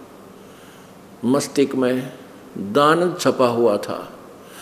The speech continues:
दानंद का सत्यार्थ प्रकाश छपा हुआ था कि परमात्मा निराकार है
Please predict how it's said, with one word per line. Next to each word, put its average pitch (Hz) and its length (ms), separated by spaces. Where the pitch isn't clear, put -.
दानंद 160 420
का 175 180
सत्यार्थ 170 560
प्रकाश 160 420
छपा 156 280
हुआ 143 320
था 170 320
कि 143 180
परमात्मा 127 600
निराकार 113 600
है 117 240